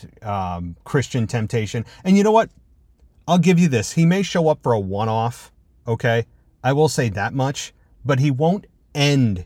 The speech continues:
his career in A E W. It is not going to happen,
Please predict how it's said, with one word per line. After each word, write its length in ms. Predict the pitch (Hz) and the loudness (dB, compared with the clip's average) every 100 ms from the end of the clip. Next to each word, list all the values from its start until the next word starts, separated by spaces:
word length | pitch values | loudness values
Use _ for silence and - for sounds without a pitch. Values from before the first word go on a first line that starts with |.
| - | -12
his 260 | - 120 - | -4 -2 -4
career 500 | - 131 120 120 113 | -4 -2 0 2 2
in 80 | 107 | -2
A 100 | 101 | -4
E 160 | 95 | -6
W. 420 | 95 90 82 80 - _ - - - - - | -6 -8 -8 -14 -20 _ -20 -20 -20 -20 -8
It 180 | 123 131 - | -4 -4 -2
is 260 | 139 123 | -2 0
not 460 | 135 143 147 160 - - - - 117 | 2 2 2 -2 -8 -20 -20 -8 0
going 640 | 143 135 131 123 120 120 - | 2 4 2 0 -2 -8 -8
to 120 | 147 | -6
happen, 600 | 123 - 165 139 92 80 | -6 -2 -2 0 -6 -12